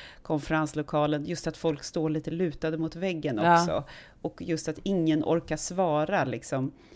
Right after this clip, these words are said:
Speaker 1: Och sen det här ansträngda att man försöker vara lite rolig när man i själva verket mår dåligt. Eh,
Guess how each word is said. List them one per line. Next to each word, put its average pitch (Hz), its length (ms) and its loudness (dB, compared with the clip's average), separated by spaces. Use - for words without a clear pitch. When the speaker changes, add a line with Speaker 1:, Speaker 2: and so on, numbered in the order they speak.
Speaker 1:
Och 170 120 -6
sen 156 180 2
det 165 80 2
här 143 220 4
ansträngda 139 920 2
att 123 280 -2
man 131 240 -2
försöker 139 360 -6
vara 131 140 -2
lite 131 240 -4
rolig 135 600 -2
när 139 120 -2
man 131 140 0
i 123 60 -4
själva 120 300 -4
verket - 420 -10
mår 131 360 -2
dåligt. 131 680 -4
Eh, - 180 -6